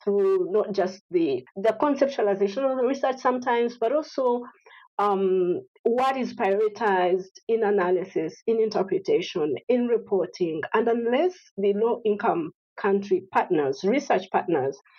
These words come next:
make the voice, their voices heard, as, as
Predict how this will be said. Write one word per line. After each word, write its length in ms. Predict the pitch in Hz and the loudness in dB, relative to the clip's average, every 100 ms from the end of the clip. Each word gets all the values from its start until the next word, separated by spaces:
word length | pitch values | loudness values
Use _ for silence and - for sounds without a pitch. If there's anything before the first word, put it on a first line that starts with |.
| - - - _ | -20 -20 -20 _
make 480 | 226 226 247 330 359 | 0 2 2 0 0
the 160 | 214 175 | -2 0
voice, 360 | 208 196 202 180 | 0 0 -2 -2
their 160 | 160 139 | -2 0
voices 500 | 160 185 156 143 127 | 0 0 0 -2 -2
heard, 400 | - 160 120 127 - 165 | 0 0 0 -2 -4 0
as, 240 | 165 - - | 0 -2 -2
as 220 | 156 151 | -2 -2